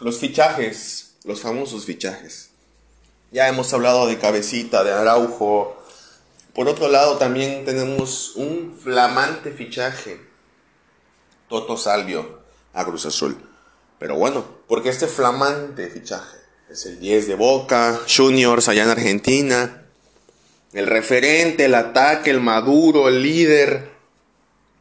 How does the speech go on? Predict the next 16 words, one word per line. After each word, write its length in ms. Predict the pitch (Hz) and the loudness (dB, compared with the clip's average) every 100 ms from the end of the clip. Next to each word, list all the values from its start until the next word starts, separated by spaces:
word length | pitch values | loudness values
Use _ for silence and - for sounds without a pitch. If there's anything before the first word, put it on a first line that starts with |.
| _ _ | _ _
Es 80 | 101 | -10
lo 100 | 131 | -6
que 80 | 135 | -2
le 140 | 113 | -4
falta 280 | - 101 101 | -2 -4 -4
según 320 | 95 98 90 | -4 0 0
a 60 | 95 | 0
Cruz 180 | 87 78 | -2 -8
Azul. 300 | 85 - 95 | -10 -8 0
Y 60 | |
bueno, 340 | 110 156 170 - - - | 2 4 2 -2 -10 -8
es 140 | 104 | -4
que 100 | - | 0
según 320 | 165 139 131 156 | 0 2 2 2
su 100 | 160 | 0
estratega, 800 | 127 - 107 - 139 120 104 | 0 0 -2 2 4 4 2